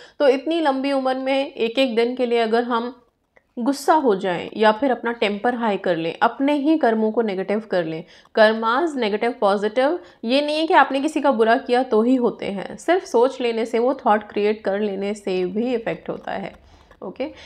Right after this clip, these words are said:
और अब मैं ये जो चीज़ बता रही हूँ यहाँ पे, कार्मिक स्पाउसल, कि आप दोनों एक दूसरे के कर्मों को पूरक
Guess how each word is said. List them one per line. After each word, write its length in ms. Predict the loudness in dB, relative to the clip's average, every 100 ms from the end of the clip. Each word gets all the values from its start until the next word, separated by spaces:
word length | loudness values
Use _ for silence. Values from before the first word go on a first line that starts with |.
| -12 6
और 320 | 8 8 4 6
अब 380 | 8 6 -6 -6
मैं 200 | 0 4
ये 180 | 4 4
जो 120 | 2
चीज़ 340 | 2 0 2 2
बता 300 | 4 6 6
रही 100 | 4
हूँ 180 | 0
यहाँ 300 | 0 -2 -4 -4
पे, 140 | -6
कार्मिक 560 | 4 6 6 4 -2 -4 -20 _ _
स्पाउसल, 800 | -14 4 8 8 6 4 4 2 -10 -20 _ -4
कि 140 | 2
आप 200 | 6 6
दोनों 340 | 6 2 2 2
एक 180 | 2
दूसरे 320 | 2 0 0 0
के 120 | 0
कर्मों 400 | 4 4 2 0
को 140 | 0
पूरक 580 | -2 -2 2 2 0